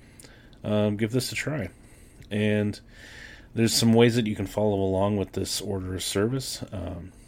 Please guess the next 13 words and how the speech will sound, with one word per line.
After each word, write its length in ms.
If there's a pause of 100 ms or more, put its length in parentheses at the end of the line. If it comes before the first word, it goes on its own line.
(1200)
one 360
way 180
is 320
to 120
go 260
to 480 (580)
daily 480
office 640 (160)
twenty 560
nineteen 800
dot 340
com. 520 (560)
Um, 480